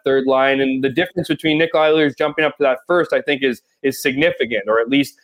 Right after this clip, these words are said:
notable if you have V-, Evgeny Svechnikov playing well with those two guys on the top trio. So anyways, I think this is a great look into the future. The Jets need wins now. I'm not, you know, de-, whether you wanna classify it as desperate time, call for desperate measures, get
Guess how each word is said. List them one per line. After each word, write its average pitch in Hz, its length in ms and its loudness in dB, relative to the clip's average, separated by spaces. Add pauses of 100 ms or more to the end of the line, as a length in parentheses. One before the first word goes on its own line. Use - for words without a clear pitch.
(120)
notable 127 560 2
if 123 140 2
you 123 80 0
have 131 240 0
V-, 120 260 -4
Evgeny 123 420 -2
Svechnikov 127 560 -2
playing 123 320 -2
well 123 260 2
with 120 120 -2
those 117 180 -2
two 127 200 -6
guys 113 260 0
on 110 80 -10
the 107 60 -12
top - 280 -4
trio. 147 380 0
So 123 340 0 (200)
anyways, 143 440 2 (280)
I 139 100 2
think 165 220 -2
this 151 120 0
is 151 60 0
a 139 80 0
great 139 300 0
look 147 180 0
into 135 160 0
the 120 80 0
future. 170 540 0
The 135 80 0
Jets 147 320 -4
need 135 240 -2
wins 123 320 -2
now. 165 480 2 (320)
I'm 135 160 2
not, 143 240 -2
you 135 100 0
know, 120 160 0
de-, 156 240 0
whether 139 160 2
you 135 100 2
wanna 135 180 2
classify 139 400 -2
it 131 40 0
as 120 120 -4
desperate 143 360 -2
time, 135 260 0
call 131 220 -2
for 120 80 -4
desperate 127 380 -2
measures, 151 400 2
get 143 240 0